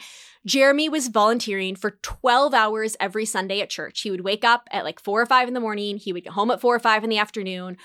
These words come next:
For a lot of that time, I was not that far behind him in those windows. So Sunday was just exhausting, and then Saturday was exhausting. And so we were just always tired and grumpy. And now,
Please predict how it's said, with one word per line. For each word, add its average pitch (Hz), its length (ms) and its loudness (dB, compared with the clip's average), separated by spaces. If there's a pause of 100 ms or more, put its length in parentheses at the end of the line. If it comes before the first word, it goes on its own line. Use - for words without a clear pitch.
(160)
For - 160 -4
a 190 60 0
lot 202 460 2
of 254 100 -4
that 247 160 2
time, 214 480 0
I 214 120 2
was 165 180 -8
not 208 240 2
that 254 200 2
far 226 220 2
behind 208 460 -2
him 202 420 -6
in 196 260 -8
those 185 320 -4
windows. 180 460 -8 (440)
So 269 320 2
Sunday 330 580 -2
was 349 180 -2
just 262 180 -4
exhausting, 180 960 -4
and 285 140 2
then 294 120 0
Saturday 277 440 2
was 180 140 -10
exhausting. 175 760 -8
And 240 140 -2
so 311 80 -6
we 294 160 -6
were 302 60 -8
just 339 260 -8
always 302 280 2
tired 196 260 -2
and 180 100 -10
grumpy. - 320 -10 (500)
And 262 260 4
now, 254 640 2